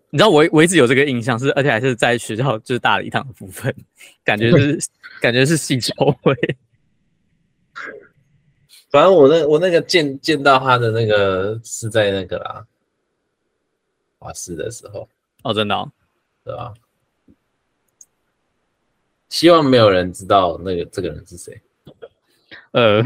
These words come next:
Speaker 1: 我，呃，要，要不知道应该蛮难的吧？
Speaker 2: <laughs> 啊，Mountain Liao，还好吧？
Speaker 1: <laughs> 好啦，
Speaker 2: 他姓廖欸，
Speaker 1: Mountain
Speaker 2: 说不定会以为是另外一个老老的艺人。
Speaker 1: <laughs> OK。
Speaker 2: 蛮有料的吧？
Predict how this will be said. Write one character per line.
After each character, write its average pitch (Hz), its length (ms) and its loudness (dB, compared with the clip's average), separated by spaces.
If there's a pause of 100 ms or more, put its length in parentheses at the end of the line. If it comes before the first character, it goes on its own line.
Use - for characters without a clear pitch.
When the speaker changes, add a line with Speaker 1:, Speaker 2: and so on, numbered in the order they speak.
(720)
Speaker 1:
我， 127 120 0 (160)
呃， 123 420 -2
要， 156 240 2
要 151 140 2
不 139 60 -6
知 131 40 -2
道 135 140 2
应 131 40 0
该 131 60 0
蛮 120 180 -2
难 98 160 -4
的 120 100 -4
吧？ - 140 -10 (260)
Speaker 2:
<laughs> - 240 -20
啊， 147 100 4 (580)
Mountain 160 460 0
Liao， 120 500 2
还 127 140 -2
好 135 100 -2 (100)
吧？ 104 120 2 (300)
Speaker 1:
<laughs> - 280 -20
好 127 100 -2
啦， 113 40 2
Speaker 2:
他 113 100 2
姓 113 140 0
廖 110 260 4
欸， 92 220 -6 (420)
Speaker 1:
Mountain - 460 -18
Speaker 2:
说 202 120 8
不 - 60 8
定 190 100 4
会 202 140 4
以 117 120 0
为 113 120 6
是 139 120 -8
另 135 200 -2
外 123 100 2
一 110 40 -2
个 110 100 -4
老 101 180 0
老 98 160 0
的 87 80 -8
艺 95 240 -10
人。 117 200 -14 (260)
Speaker 1:
<laughs> 135 400 -2 (160)
OK。 143 500 4 (1120)
Speaker 2:
蛮 165 140 2
有 127 140 2
料 160 240 2
的 113 120 0
吧？ 113 120 -6